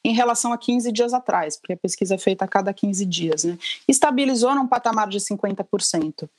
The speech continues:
Acho que tem algumas questões aí que a gente pode entender. Primeiro que a base bolsonarista radical permanece, são aqueles dez a quinze por cento que são os negacionistas, terraplanistas, muitos deles ligados à religião evangélica.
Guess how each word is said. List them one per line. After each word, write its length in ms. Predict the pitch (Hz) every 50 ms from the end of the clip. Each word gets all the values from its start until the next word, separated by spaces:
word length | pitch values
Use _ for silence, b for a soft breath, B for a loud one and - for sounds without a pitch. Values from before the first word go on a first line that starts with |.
| B B B B B B B B B _
Acho 200 | - 254 254 -
que 80 | - 262
tem 140 | - 285 285
algumas 300 | 277 247 285 285 285 -
questões 380 | - 302 277 - 277 269 254
aí 160 | 254 240 254 247
que 60 | 262
a 40 | 254
gente 200 | 262 254 - -
pode 240 | 247 240 233 226
entender. 420 | 240 240 - 254 247 233 185 - 240
Primeiro 400 | - - 240 247 269 277 302 277
que 240 | - - 277 247 - -
a 120 | 226 220
base 400 | 202 185 196 190 185 185 180 190
bolsonarista 720 | 170 175 185 180 - 190 185 170 170 170 180 190 - - 185
radical 720 | 180 185 170 175 - 160 - - 196 208 226 247 247 _ _ _
permanece, 840 | - 214 240 269 277 294 285 240 180 180 165 156 156 - - - 156 -
são 180 | - - 160 165
aqueles 300 | - - 165 170 156 160
dez 340 | 165 170 170 180 190 180
a 80 | 180 175
quinze 260 | - - 185 180 175
por 160 | - - 170
cento 360 | 165 - - 190 196 196 - -
que 80 | -
são 100 | - 196
os 60 | 190
negacionistas, 840 | 180 185 185 180 175 - - 175 175 175 190 208 220 214 - 214 -
terraplanistas, 880 | - 196 185 180 - 180 170 165 170 190 208 233 220 - - 214 185
muitos 440 | 196 196 208 233 240 240 - 214 185
deles 460 | 185 196 190 196 202 208 208 - - B B 196 -
ligados 400 | - 202 185 196 180 180 175 180
à 100 | 196 180
religião 480 | 190 190 202 196 190 185 185 190 185 196
evangélica. 840 | 196 185 202 208 220 208 202 185 156 139 147 147 139 - - 160